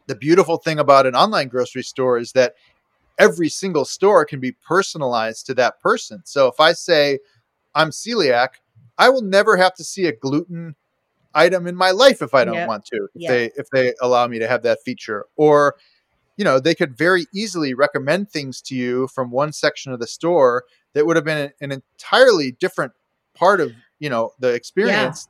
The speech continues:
Speaker 2: Yeah.
Speaker 1: that is right there. And, and in your case, y-, and, and, and some of this is editorial or product, and some of this is advertising product, essentially. But if I buy,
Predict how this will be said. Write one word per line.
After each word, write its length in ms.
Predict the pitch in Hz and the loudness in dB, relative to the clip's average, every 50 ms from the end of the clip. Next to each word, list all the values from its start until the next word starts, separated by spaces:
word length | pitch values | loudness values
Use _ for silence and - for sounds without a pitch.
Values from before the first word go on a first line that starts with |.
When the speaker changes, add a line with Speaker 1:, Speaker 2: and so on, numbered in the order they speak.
| _ - | _ 2
Speaker 2:
Yeah. 80 | 147 160 | 2 2
Speaker 1:
that 100 | - _ - | 2 _ -10
is 80 | 160 - - | -14 -6 -4
right 140 | 190 185 - | -4 -2 2
there. 160 | 254 202 - 143 | 0 0 0 0
And, 160 | 151 151 147 - | -4 -8 -8 -10
and 120 | 147 143 147 | -8 -6 -4
in 100 | 147 151 | -4 0
your 140 | 160 185 208 | 2 2 2
case, 400 | - - 139 120 127 - - - | 2 2 0 0 0 -2 -12 -12
y-, 120 | 127 127 - _ _ _ _ _ _ | -12 -14 -14 _ _ _ _ _ _
and, 160 | - 135 135 - | -10 -10 -6 -6
and, 220 | 135 135 135 131 _ - _ - | -6 -6 -8 -10 _ -20 _ -10
and 100 | 170 160 | -10 -2
some 140 | - 220 226 | 2 2 2
of 60 | 214 | 4
this 160 | 202 190 - 165 | 2 -2 -2 -4
is 120 | 143 135 | 0 2
editorial 720 | 143 143 139 - - 196 202 202 196 190 196 196 196 180 - | 2 2 2 0 -2 0 2 4 4 4 4 4 2 2 0
or 120 | 147 131 - | 0 -2 -2
product, 400 | - 156 147 151 160 170 - - | 0 4 4 4 4 4 -2 -4
and 100 | - - | -12 -6
some 160 | - 156 147 | -6 -6 -4
of 60 | 131 | -4
this 180 | 127 127 - 127 | -6 -6 -6 -8
is 140 | 123 113 | -10 -8
advertising 720 | 127 117 123 127 120 123 117 - 123 107 101 - 110 101 98 | -6 -2 -2 0 0 0 -2 -2 -2 -2 -2 -4 -12 -18 -10
product, 360 | - 107 104 104 98 _ _ | -6 -4 -4 -4 -6 _ _
essentially. 460 | 110 - - 117 101 - - 131 151 151 | -20 -12 -12 -12 -12 -8 -6 -6 -4 -2
But 240 | 139 143 143 139 - _ _ _ _ _ - | 0 0 0 0 0 _ _ _ _ _ -14
if 140 | 139 131 - | -14 -4 2
I 140 | 143 147 156 | 4 4 4
buy, 500 | 147 147 135 135 135 139 139 139 139 135 | 4 4 4 4 6 6 4 4 2 0